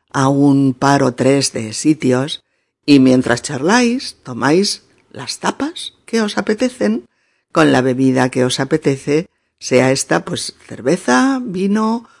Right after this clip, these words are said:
una clara, eh, cerveza y limonada, ¿m? etcétera.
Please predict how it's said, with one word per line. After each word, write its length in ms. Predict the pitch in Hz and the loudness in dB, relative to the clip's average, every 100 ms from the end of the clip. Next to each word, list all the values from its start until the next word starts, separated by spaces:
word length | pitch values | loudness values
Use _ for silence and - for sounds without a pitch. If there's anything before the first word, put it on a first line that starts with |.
| _ | _
una 220 | 139 139 | -4 -4
clara, 680 | 135 165 185 190 196 202 202 - _ _ _ _ | -4 -4 -2 0 0 0 -4 -10 _ _ _ _
eh, 340 | 135 135 127 123 | -4 -2 -2 -2
cerveza 400 | 127 104 120 127 | -6 -6 -6 -6
y 40 | |
limonada, 640 | 120 120 120 151 151 175 262 | -10 -10 -10 -12 -14 -18 -20
¿m? 180 | 190 175 _ _ _ | -20 -20 _ _ _
etcétera. 540 | - - - - - | -20 -18 -20 -20 -20